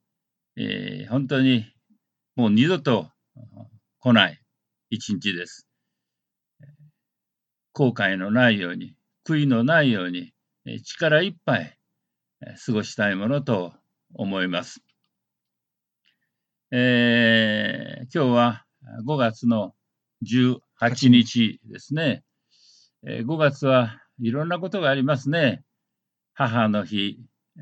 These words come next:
それから、あー、メモリアルデーとかですね。そして、えー、私たち浄土真宗の、あー、門徒にとりましては、とっても大事な宗祖、親鸞聖人の、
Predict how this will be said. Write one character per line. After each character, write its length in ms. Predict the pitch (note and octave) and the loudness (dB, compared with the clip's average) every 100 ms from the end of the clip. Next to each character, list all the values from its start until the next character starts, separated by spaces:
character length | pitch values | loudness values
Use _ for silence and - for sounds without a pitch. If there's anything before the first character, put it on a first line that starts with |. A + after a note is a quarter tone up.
| C3 | -18
そ 160 | A2+ A2+ | -10 -8
れ 120 | G#2+ | -8
か 160 | A2+ G#2+ | -6 -4
ら、 240 | G#2+ - | -4 -6
あ 300 | G#2 G2+ G#2+ | -14 -14 -12
ー、 20 | A2 | -6
メ 140 | G#2 | -4
モ 180 | G#2+ G#2+ | -4 -4
リ 120 | G#2 | -6
ア 40 | G2 | -8
ル 180 | G#2+ | -6
デ 160 | A#2+ G#2+ | -4 -4
ー 20 | |
と 140 | A2+ A2+ | -6 -18
か 160 | G#2 | -18
で 120 | A2+ | -20
す 140 | A#2+ C#3 | -14 -8
ね。 300 | C#3 G#2+ - _ _ _ _ _ _ _ _ _ _ _ _ _ _ _ _ _ _ _ | -6 -6 -10 _ _ _ _ _ _ _ _ _ _ _ _ _ _ _ _ _ _ _
そ 100 | D#3 | -8
し 120 | D3 - | -6 0
て、 360 | C3+ B2 A2+ _ | 0 0 -2 _
え 560 | A2+ G#2+ G#2 G2+ G2 G2+ | -6 -4 -4 -6 -8 -8
ー、 40 | A2 | -6
私 260 | A#2 A#2 | -6 -4
た 140 | B2 A2+ | -4 -4
ち 420 | A#2 G#2 G2+ - - G2+ | -2 -4 -6 -12 -14 -8
浄 160 | G2 A2+ | -4 -4
土 140 | B2+ | -4
真 240 | A#2+ D#3 C#3 | -6 -6 -6
宗 280 | - A2 | -4 -2
の、 340 | G#2+ A2 A2 A2+ _ _ _ _ | 0 0 -2 -6 _ _ _ _
あ 200 | - F#2+ | -14 -12
ー、 40 | G2 | -6
門 220 | G#2 A2 | -4 -4
徒 140 | A#2 | -2
に 120 | G#2+ G#2 | -4 -4
と 120 | G#2 | -8
り 100 | G#2 | -6
ま 140 | G#2+ | -8
し 100 | G#2+ | -8
て 100 | - | -6
は、 320 | G#2 G#2 G2 _ _ - | -4 -4 -6 _ _ -12
と 100 | A2 | -10
っ 20 | |
て 120 | - | -6
も 180 | D3+ B2+ | -4 0
大 260 | G#2+ A2+ A2 | 2 2 2
事 160 | B2+ | -2
な 220 | C#3+ E3 _ _ _ _ _ | -2 -6 _ _ _ _ _
宗 320 | - - D3+ | -10 -4 -4
祖、 360 | B2 A2+ G#2 - - | -2 -4 -4 -8 -16
親 300 | - F3 D3 | -10 -4 0
鸞 240 | G#2+ G#2 | 0 -2
聖 260 | - B2+ G#2+ | -4 -4 -4
人 260 | G2+ F#2+ | -4 -8
の、 260 | G2 F#2+ | -10 -10